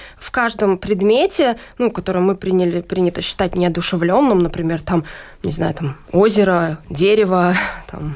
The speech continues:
река, гора, э, там живёт какое-то божество. И у них, э, божество, в принципе, есть и с женским, и с мужским, ну,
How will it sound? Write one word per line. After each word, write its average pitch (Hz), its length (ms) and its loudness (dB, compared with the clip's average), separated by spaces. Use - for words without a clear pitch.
река, 190 400 0
гора, 196 340 2
э, 180 280 2
там 247 180 2
живёт 220 260 0
какое-то 208 360 0
божество. 196 720 -2
И 180 840 2
у 185 80 -4
них, 226 400 2
э, 190 240 2
божество, 185 420 -2
в - 60 -8
принципе, 220 500 -4
есть 190 280 -2
и - 20 -4
с 170 40 -4
женским, 214 540 2
и - 20 -6
с - 120 -8
мужским, 311 520 2
ну, 269 260 -2